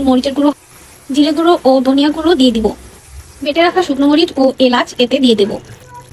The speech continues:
মশলা কিছুক্ষণ ভালো মতো কষে নিব, এতে মরিচের গুঁড়োর কালারটি চলে আসবে। বেশ সুন্দর কালার এসেছে কিন্তু, এবং ঘ্রাণটিও বেশ ভালোই। ঘন্টাখানিক আগেই খাসির মাংস ফ্রিজ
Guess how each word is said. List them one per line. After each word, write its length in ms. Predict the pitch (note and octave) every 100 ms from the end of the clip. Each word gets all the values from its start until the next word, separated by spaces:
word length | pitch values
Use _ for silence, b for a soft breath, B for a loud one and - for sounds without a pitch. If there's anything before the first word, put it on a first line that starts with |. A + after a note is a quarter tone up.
| -
মশলা 240 | D#4 D#4 F4
কিছুক্ষণ 340 | F4 F#4 F4+ D#4
ভালো 180 | C4+ C#4
মতো 140 | C#4 D#4
কষে 180 | B3+ C4+
নিব, 140 | B3+ A#3 A3+
এতে 140 | C4 C#4+ F#4 -
মরিচের 320 | C4+ D4 F4+
গুঁড়োর 240 | D#4 C4+ D#4
কালারটি 320 | B3 A#3+ - E4+
চলে 140 | A#3+ A3
আসবে। 180 | - G#3+ - - - - - - C4
বেশ 160 | D#4+ -
সুন্দর 240 | D#4 D4 E4
কালার 200 | B3 B3 C4
এসেছে 220 | C4 C4+
কিন্তু, 220 | B3 A#3+ A3+
এবং 180 | B3+ C#4+ -
ঘ্রাণটিও 340 | C4 C#4+ F4+
বেশ 180 | A#3+ B3
ভালোই। 280 | A#3 A3+ G3+ - - - C4
ঘন্টাখানিক 440 | D4+ F4 F4+ F4+
আগেই 340 | C4+ A#3 A#3+ D#4+ -
খাসির 280 | - C#4 D#4+
মাংস 160 | E4 E4 D#4
ফ্রিজ 160 | B3+